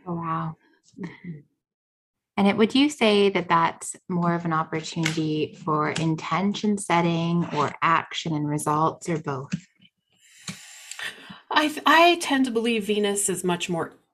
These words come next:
Speaker 2: you know, closely personal with yourself. So I would say really good for your intentions, great for manifesting, um, manifesting trips, manifesting continuing education, changing your job,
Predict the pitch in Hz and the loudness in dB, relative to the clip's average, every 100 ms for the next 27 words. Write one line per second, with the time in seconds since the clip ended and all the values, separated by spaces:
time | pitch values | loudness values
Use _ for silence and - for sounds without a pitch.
0 | _ _ _ _ 208 185 165 - 220 208 | _ _ _ _ -4 -2 -2 2 4 4
1 | 208 175 175 165 147 156 107 175 170 - | 2 -4 -2 -4 -2 -4 -4 -6 -8 -6
2 | 170 - - 143 - - - 180 175 180 | -4 -4 -2 -2 -2 -6 -2 2 2 2
3 | 180 180 165 165 165 196 190 185 180 170 | 0 -2 -2 -4 -2 2 4 2 0 -4
4 | - 160 160 160 160 185 180 160 160 - | -4 -4 -4 -4 -4 -4 -2 -6 -8 -8
5 | 180 196 190 - - 180 160 165 160 156 | -4 0 2 0 -4 -2 -2 -2 -4 -4
6 | 151 - 147 147 - - - - _ 165 | -4 -6 -8 -8 -10 -14 -20 -20 _ -6
7 | 165 160 156 156 160 180 - 180 180 175 | -4 -6 -8 -12 -14 -12 -2 0 2 0
8 | 175 - 170 160 - - 202 175 - 170 | -4 -4 -6 -6 -2 2 2 0 -6 -6
9 | 160 160 165 156 - 165 165 160 160 156 | -6 -6 -6 -6 -8 -8 -8 -10 -12 -10
10 | 175 170 185 170 160 156 - 196 185 170 | -8 -6 -4 -4 -4 -8 -4 -2 -2 -4
11 | 151 165 160 160 160 160 - - 185 175 | -8 -8 -10 -10 -10 -12 -8 -2 0 0
12 | 165 160 156 | -2 -4 -8